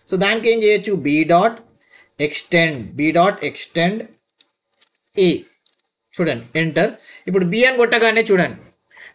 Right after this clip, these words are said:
So, one, two, three already బిలో ఉంది. So, దానికి ఇంకా యాడ్, అడిషనల్గా ఫైవ్, సిక్స్, సెవెన్ కూడా యాడ్ చేసింది.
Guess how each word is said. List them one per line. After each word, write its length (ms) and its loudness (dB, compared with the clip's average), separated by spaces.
So, 100 2
one, 240 2
two, 140 4
three 200 2
already 380 2
బిలో 320 2
ఉంది. 320 -2
So, 80 0
దానికి 720 -2
ఇంకా 220 2
యాడ్, 320 4
అడిషనల్గా 600 0
ఫైవ్, 260 0
సిక్స్, 240 -6
సెవెన్ 260 2
కూడా 180 0
యాడ్ 220 0
చేసింది. 520 -8